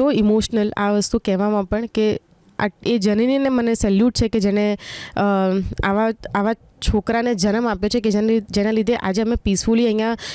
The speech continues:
ઇન્ટરવ્યૂઝ કરી શકીએ છીએ કે સૂઈ શકીએ છીએ કે એક, એક રાહતનો શ્વાસ લઈ શકીએ છીએ because એ લોકો ત્યાં લડી રહ્યા છે એની માટે. એ ફેમિલીને સેલ્યુટ છે. અ,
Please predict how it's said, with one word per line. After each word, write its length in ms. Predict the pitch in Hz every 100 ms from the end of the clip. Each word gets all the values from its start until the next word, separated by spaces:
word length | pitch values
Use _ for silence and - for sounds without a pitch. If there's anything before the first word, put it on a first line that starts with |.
| -
ઇન્ટરવ્યૂઝ 480 | 208 208 226 226 240
કરી 200 | - 208
શકીએ 300 | 214 214 226
છીએ 220 | 214 220
કે 200 | 214 226
સૂઈ 460 | 220 - - 220 247
શકીએ 360 | 240 202 226 220
છીએ 220 | 220 220
કે 240 | 233 233 - - - - -
એક, 200 | - 233 _ -
એક 180 | 247 _ _ _ _ - _
રાહતનો 600 | 208 226 202 277 262 285
શ્વાસ 460 | - 226 214 233 226
લઈ 180 | 202 233
શકીએ 240 | 233 214
છીએ 140 | 262
because 240 | 220 262 226
એ 80 | 240
લોકો 220 | 226 233
ત્યાં 200 | 233 226
લડી 280 | 190 180 208
રહ્યા 220 | 175 170
છે 120 | -
એની 240 | - 196
માટે. 240 | 202 180 190
એ 140 | 214
ફેમિલીને 680 | 214 214 190 208 269 254 254
સેલ્યુટ 360 | 226 190 226 -
છે. 220 | 220 226 - -
અ, 60 | -